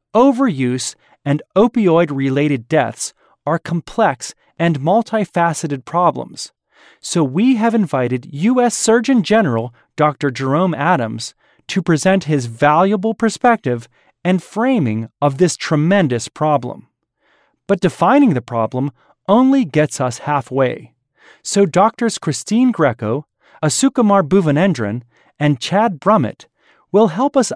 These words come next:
understand the role that acute pain physicians can play in bending the curve in the opioid epidemic, both with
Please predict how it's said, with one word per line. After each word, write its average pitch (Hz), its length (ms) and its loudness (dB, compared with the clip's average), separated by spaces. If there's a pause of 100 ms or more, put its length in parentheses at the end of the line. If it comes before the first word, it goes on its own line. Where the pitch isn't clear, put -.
understand 214 680 0
the 143 100 0
role 131 500 0
that 156 180 0
acute 226 380 -2
pain 202 260 -2
physicians 147 560 -2
can 131 200 -6
play 135 440 0 (400)
in 185 300 2
bending 262 440 4
the 262 100 -2
curve 127 500 -2 (240)
in 160 120 2
the 165 220 0
opioid 139 560 2
epidemic, 131 640 -2 (560)
both 175 300 2
with 131 240 0